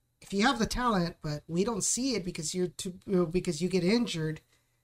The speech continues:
we can't have you because of injury or because, you know, you're, uh,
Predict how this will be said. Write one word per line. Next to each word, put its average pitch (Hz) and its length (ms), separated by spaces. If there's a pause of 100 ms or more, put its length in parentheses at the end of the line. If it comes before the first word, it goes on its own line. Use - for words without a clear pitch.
we 180 140
can't - 240
have 208 180
you 202 80
because 170 240
of 165 80
injury 202 360
or 160 160
because, 156 440
you 156 140
know, 156 100
you're, 160 540 (500)
uh, 156 640